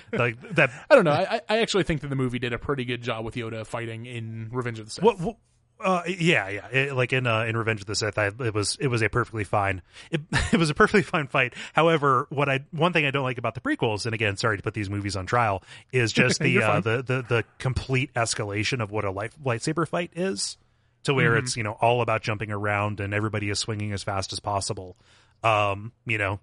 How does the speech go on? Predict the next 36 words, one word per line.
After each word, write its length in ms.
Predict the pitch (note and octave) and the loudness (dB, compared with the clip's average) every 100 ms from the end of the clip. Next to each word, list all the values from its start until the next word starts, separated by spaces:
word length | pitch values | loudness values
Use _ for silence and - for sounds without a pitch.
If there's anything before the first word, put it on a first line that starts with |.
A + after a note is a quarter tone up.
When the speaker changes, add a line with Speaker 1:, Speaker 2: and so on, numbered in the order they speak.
| _ | _
Speaker 2:
just 140 | G#2+ | -6
because 300 | - A2+ G#2 | -4 -2 -2
it 60 | F#2+ | 0
has 180 | G2 G2 | -2 -4
to 60 | |
be 100 | - | -8
moving, 400 | G2 F#2+ F#2+ F#2 - - | -8 -6 -6 -8 -10 -2
has 80 | F3 | 0
to 40 | D3+ | 2
be 80 | |
bright 260 | B2+ D3+ D3+ | 2 2 4
lights 380 | A#2 A2 - - _ | 0 0 -4 -6 _
flashing 360 | B2 G#2+ - A2+ | -2 0 0 -4
very 180 | G2 F#2+ | -4 -4
quickly. 480 | - A2 G2+ F#2 - _ _ | -2 -4 -6 -16 -20 _ _
When 180 | C3 B2 | 2 4
in 360 | A#2 A2 A2 | 4 2 0
Speaker 1:
Yeah, 140 | D3+ B2+ | -2 0
Speaker 2:
the 120 | A#2 | 0
Speaker 1:
as, 200 | B2+ A#2+ | 0 -4
as 240 | - C3+ | -6 -6
opposed 340 | B2+ C3 A2+ - | -2 -4 -4 -6
to 360 | B2 A2+ A#2 A2+ - _ _ _ - _ | -6 -6 -6 -10 -16 _ _ _ -20 _
Speaker 2:
a-, 120 | F3+ F3 | 0 2
as 140 | D#3+ | 2
opposed 240 | C#3 E3 - | 4 2 4
to 60 | |
in 80 | F#3 | 4
the 60 | C#3+ | 4
Speaker 1:
the 40 | |
Speaker 2:
original, 360 | B3 F3+ C#3+ A#2 | 4 4 2 2
which, 260 | A#2+ - | 0 -2
which 240 | B2+ B2+ - | -2 -2 -2
were 80 | A2 | 0
very 240 | B2 B2 | 2 2
deliberate 600 | A#2 G2+ A2 A2 F#2+ F#2+ | 0 -2 0 0 -4 -8